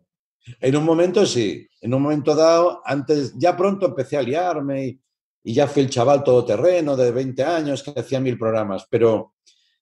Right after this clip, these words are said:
en mi casa, mi madre, que era sentido común,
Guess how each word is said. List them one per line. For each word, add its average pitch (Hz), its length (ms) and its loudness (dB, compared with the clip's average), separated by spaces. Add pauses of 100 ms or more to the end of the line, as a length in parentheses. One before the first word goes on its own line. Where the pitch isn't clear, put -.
en 107 140 -4
mi 107 160 -2
casa, 139 360 2
mi 117 140 0
madre, 120 400 2
que 120 80 0
era 117 120 2
sentido 110 480 -2
común, 120 540 -4